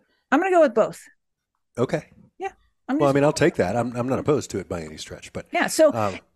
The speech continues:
Speaker 1: if you like the show, please go on and write us a review. It helps in the analytics and that kind of thing, and the, uh,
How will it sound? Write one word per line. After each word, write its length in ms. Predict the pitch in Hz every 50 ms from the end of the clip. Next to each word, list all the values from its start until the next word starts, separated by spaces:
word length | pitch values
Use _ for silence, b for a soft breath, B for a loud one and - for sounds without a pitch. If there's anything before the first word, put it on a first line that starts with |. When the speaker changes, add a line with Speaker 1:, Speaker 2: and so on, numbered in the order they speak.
| _ _ -
Speaker 1:
if 340 | 330 370 381 427 427 -
you 120 | 370 359 349
like 220 | 339 330 320 320
the 80 | - 320
show, 360 | - - 269 262 294 403 - _ _ _ _
please 560 | - - 320 320 330 330 330 339 359 359 - 214 226
go 260 | 226 262 285 302 320 311
on 260 | 294 285 294 311 277 -
and 240 | 254 254 247 247 240
write 200 | 254 262 269 269
us 140 | 302 302 -
a 80 | 302
review. 300 | 302 311 254 247 247 240
It 120 | 202 185 226
helps 300 | 220 277 277 277 - -
in 200 | 262 254 247 233
the 180 | 233 214 - -
analytics 720 | 233 240 240 233 220 214 220 208 226 214 214 - - 214
and 200 | 202 196 190 B B B B B B B B -
that 200 | 233 233 - -
kind 160 | 254 247 226
of 80 | 226 226
thing, 260 | 233 220 220 214 -
and 240 | - 220 214 208 208
the, 240 | 208 202 196 196
uh, 260 | 185 185 180 175 175